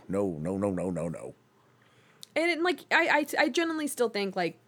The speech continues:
Speaker 2: comes from a good family, decent guy. I just think what I would need, like, emotionally and maturity-wise from a man,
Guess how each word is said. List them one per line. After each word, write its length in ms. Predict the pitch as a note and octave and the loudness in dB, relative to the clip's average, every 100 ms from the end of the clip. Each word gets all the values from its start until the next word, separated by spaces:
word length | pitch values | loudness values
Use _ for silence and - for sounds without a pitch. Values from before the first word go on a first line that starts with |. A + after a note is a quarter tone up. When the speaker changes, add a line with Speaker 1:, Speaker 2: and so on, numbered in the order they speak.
| _ | _
Speaker 2:
comes 240 | G3+ F#3+ | -8 -8
from 160 | - F#3 | -6 -6
a 60 | |
good 160 | F3+ E3+ | -4 -8
family, 760 | - D#3 D#3+ E3 E3 D#3 D#3 F#3 _ | -6 -6 -6 -6 -6 -8 -10 -12 _
decent 380 | - F3 F3 F3 | -6 -4 -4 -6
guy. 500 | D#3+ D3+ D3+ D#3+ D#3 - | -4 -4 -4 -4 -6 -6
I 140 | D3 | -6
just 240 | F3 - | -4 -6
think 340 | F3+ F3 E3+ - _ _ _ _ _ | -6 -6 -8 -12 _ _ _ _ _
what 220 | F#3 F#3 | -4 2
I 160 | F3 F3+ | 4 4
would 160 | F#3+ | 0
need, 340 | F3+ F3 F3 - | 0 -2 -2 -2
like, 260 | D#3 - - _ | -6 -6 -16 _
emotionally 1040 | F#3 E3+ D#3 E3+ - G3+ G3 G3 G3+ G#3+ A3 _ _ _ _ _ - | -8 -4 -4 -6 -6 -6 -4 -4 -4 -6 -8 _ _ _ _ _ -6
and 100 | F3+ | -4
maturity-wise 720 | E3+ - F3 F#3 F#3+ F#3 F#3+ | -4 -4 -2 -2 -2 -2 -4
from 140 | G#3 G3 | -6 -6
a 40 | |
man, 340 | F#3+ F#3 F3+ | -4 -4 -6